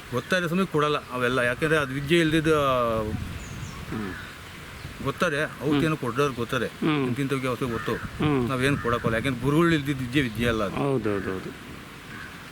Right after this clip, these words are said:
Speaker 2: ಹ್ಮ್,
Speaker 1: ಅಷ್ಟೇ ನಮ್ಮ
Speaker 2: ಹ್ಮ್.
Speaker 1: ಅನಿಸಿಕೆ ಸ್ವಾಮಿ.
Speaker 2: ಹ್ಮ್.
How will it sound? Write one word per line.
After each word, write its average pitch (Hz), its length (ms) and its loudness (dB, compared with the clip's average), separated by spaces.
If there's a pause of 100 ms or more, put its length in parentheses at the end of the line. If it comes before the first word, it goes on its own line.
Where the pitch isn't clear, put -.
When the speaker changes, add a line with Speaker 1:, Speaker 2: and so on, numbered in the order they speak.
(580)
Speaker 2:
ಹ್ಮ್, 117 260 2
Speaker 1:
ಅಷ್ಟೇ 135 120 0
ನಮ್ಮ 117 220 2
Speaker 2:
ಹ್ಮ್. - 20 0
Speaker 1:
ಅನಿಸಿಕೆ 117 420 -2
ಸ್ವಾಮಿ. 98 200 -6
Speaker 2:
ಹ್ಮ್. 104 540 -2